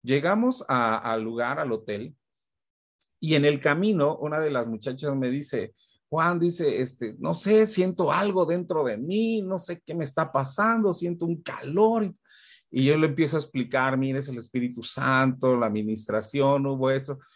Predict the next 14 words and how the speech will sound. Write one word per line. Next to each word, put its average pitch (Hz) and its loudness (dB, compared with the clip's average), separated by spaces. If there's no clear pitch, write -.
Y, 139 -4
y 151 0
ella 254 4
va 226 2
muy 233 6
tocada. 220 0
Llegamos 123 -2
al 123 2
hotel, 127 -2
nos 131 -6
bajamos 113 -6
y 120 -6
me 107 -4
dice, 107 -8